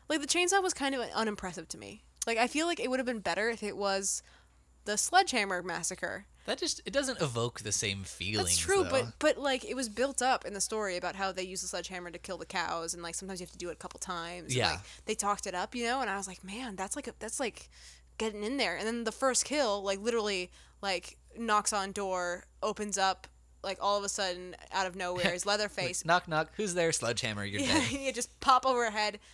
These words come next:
Speaker 1: and then that character that you started to like is l-, just gone. Like, that's
Speaker 2: Mm-hmm.
Speaker 1: it, you know? Um, no fight for life, and I kinda really like that. And then the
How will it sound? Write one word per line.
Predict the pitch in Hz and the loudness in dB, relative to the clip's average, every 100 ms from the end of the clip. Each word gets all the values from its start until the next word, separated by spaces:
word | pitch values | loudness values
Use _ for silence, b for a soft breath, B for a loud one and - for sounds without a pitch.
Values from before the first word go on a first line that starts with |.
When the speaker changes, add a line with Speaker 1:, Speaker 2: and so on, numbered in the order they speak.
| B 233 | B -8
Speaker 1:
and | |
then | 247 | -2
that | 240 233 | -2 -2
character | 311 330 262 | 0 0 0
that | 226 | -4
you | 214 214 214 | -4 -6 -4
started | - 180 196 | -4 -4 -4
to | |
like | 214 202 190 - - | 0 0 -2 -10 -8
is | 196 180 - 180 | -6 -8 -14 -18
l-, | 190 170 - | -18 -18 -8
just | 202 - | -4 -2
gone. | 196 170 165 | -2 -4 -6
Like, | 180 | -8
that's | 190 143 | -6 -2
Speaker 2:
Mm-hmm. | 190 170 | -2 -2
Speaker 1:
it, | - | -6
you | 185 | -6
know? | 180 196 - B B - | -4 -6 -12 B B -4
Um, | 202 190 175 175 | -2 0 -4 -6
no | 208 190 | -4 -4
fight | 190 - | -4 -6
for | 180 | -6
life, | 180 175 208 | -4 -6 -6
and | |
I | 208 | -6
kinda | 214 196 | -4 -6
really | 180 170 | -6 -8
like | 170 - | -8 0
that. | 233 - | 0 0
And | 214 | -4
then | 233 | -4
the | 233 | -6